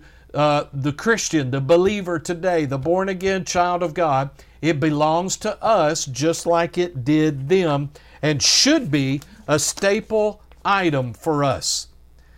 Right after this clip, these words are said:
Now, just a little side note real quick. Psalm twenty-three, verse five. Psalm twenty-three, verse five. Don't turn there. But you remember what David said? "You prepare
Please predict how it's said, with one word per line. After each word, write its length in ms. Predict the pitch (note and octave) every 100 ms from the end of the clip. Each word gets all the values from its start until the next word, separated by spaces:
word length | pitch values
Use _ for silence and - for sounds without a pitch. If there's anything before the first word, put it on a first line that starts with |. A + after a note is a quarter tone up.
| - - -
Now, 300 | F3+ D#3 - - - - - - - - - - - -
just 180 | D#3+ F#3
a 40 |
little 140 | F#3
side 360 | G3 - F#3+ D3+
note 160 | D3+ C3
real 180 | F3+
quick. 300 | G3 G3+ A#2+ - - - - -
Psalm 320 | - F#3 F3+
twenty-three, 800 | G3+ G#3 G3+ F#3+ G#3 F#3 D3+ D3 - -
verse 240 | D#3 E3
five. 440 | - F3 B2+ G2+
Psalm 260 | - D3+ D3+
twenty-three, 520 | - F3 F#3+ F#3+ F#3+
verse 200 | F#3 F#3
five. 240 | - D3+ B2+
Don't 200 | D3 -
turn 220 | G3 E3
there. 280 | C3 C#3+ - - - - - -
But 180 | C3 D3+
you 80 | E3
remember 280 | F#3 G3 F#3
what 180 | E3+ D#3+
David 340 | F#3 F#3+ F3+
said? 360 | - G3+ G3 F#3+
"You 280 | B2+ F3 F3+
prepare 840 | D#3 D#3 - G#3 A3+ F#3+ C#3 C#3